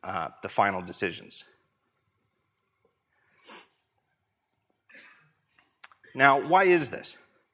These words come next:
There was, in the early days of Hollywood, back in the studio era, a view that the director was just another wheel in the cog. Uh, the studios really sort of set up, and you still see this in the credits in the way that there's this very sort of meticulous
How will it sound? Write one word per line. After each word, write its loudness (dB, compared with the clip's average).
There 4
was, 6
in -2
the -2
early 4
days 0
of -10
Hollywood, -4
back 2
in -2
the -4
studio -4
era, -6
a -8
view -2
that 2
the -6
director 2
was 0
just -6
another 2
wheel 2
in 0
the -4
cog. 0
Uh, -4
the -10
studios -4
really 0
sort 0
of -4
set 2
up, 0
and -2
you 2
still 0
see 2
this 2
in -2
the -2
credits 0
in -6
the -8
way 2
that 2
there's 2
this -4
very 4
sort 2
of -2
meticulous -2